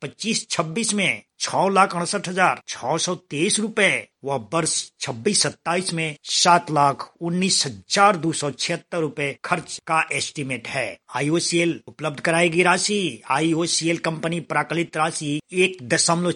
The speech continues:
चार चार करोड़ रुपए वन विभाग को मुहैया कराएगी। वन विभाग पौधे लगाने से लेकर उसकी देखभाल करेगा। ग्रीन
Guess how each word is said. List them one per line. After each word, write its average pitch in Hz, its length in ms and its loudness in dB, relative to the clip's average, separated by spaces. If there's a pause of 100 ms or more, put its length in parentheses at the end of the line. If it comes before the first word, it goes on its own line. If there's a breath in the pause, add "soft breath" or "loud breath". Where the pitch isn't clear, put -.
चार 185 240 4
चार 202 200 2
करोड़ 185 240 2
रुपए 170 300 2
वन 160 260 0
विभाग 143 340 2
को 147 60 -2
मुहैया 139 280 -4
कराएगी। 117 520 -6 (120)
वन 139 280 -2
विभाग 135 480 2 (100)
पौधे 139 300 0
लगाने 147 500 2
से 160 180 0
लेकर 156 340 0
उसकी 139 280 -6
देखभाल 147 440 2
करेगा। 110 520 -10
ग्रीन 170 320 4